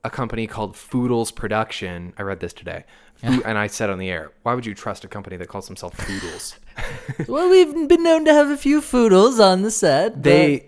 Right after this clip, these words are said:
Speaker 1: the, uh, Disney, um, Star Wars Disney, Lucasfilm or whatever,
Speaker 2: Yep.
Speaker 1: sued Foodles
Speaker 2: Oh,
Speaker 1: for
Speaker 2: wow.
Speaker 1: negligence on,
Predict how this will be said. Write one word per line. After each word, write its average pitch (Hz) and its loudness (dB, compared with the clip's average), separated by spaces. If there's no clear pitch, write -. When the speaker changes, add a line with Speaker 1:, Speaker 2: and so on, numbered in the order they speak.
Speaker 1:
the, 131 2
uh, 120 -4
Disney, 123 -4
um, 98 -6
Star 120 -2
Wars 107 -2
Disney, 98 -6
Lucasfilm 104 -6
or 87 -8
whatever, 87 -8
Speaker 2:
Yep. 113 -8
Speaker 1:
sued 139 2
Foodles - -6
Speaker 2:
Oh, 117 -6
Speaker 1:
for 113 0
Speaker 2:
wow. 101 -2
Speaker 1:
negligence 98 -6
on, 98 -8